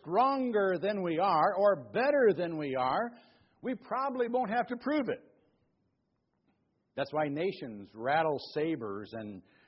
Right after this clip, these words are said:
show off their artillery. That's why I've never been in a fist fight. I'm big. And I've only been physically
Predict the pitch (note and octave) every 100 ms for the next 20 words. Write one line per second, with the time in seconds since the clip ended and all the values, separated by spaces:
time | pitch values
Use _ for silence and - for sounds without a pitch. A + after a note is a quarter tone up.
0 | _ - D#3+ D3 D3+ C#3+ D3+ D3 D3 -
1 | G#3 D#3+ D2+ - _ _ _ _ _ _
2 | _ _ - E3 C#3+ E3 F3 E3 D#3 -
3 | _ _ _ _ _ - D3+ C#3 F#3 G3
4 | E3 A3+ A3+ A#3 C#4+ - F#3 G#2+ E2+ C3
5 | E3 C#3+ D4 B3 G2+ F#2 - _ _ _
6 | _ _ _ _ _ _ - G2+ D#3 F3
7 | F3+ E3 C#3 G#2 - G3 F#3+ E3+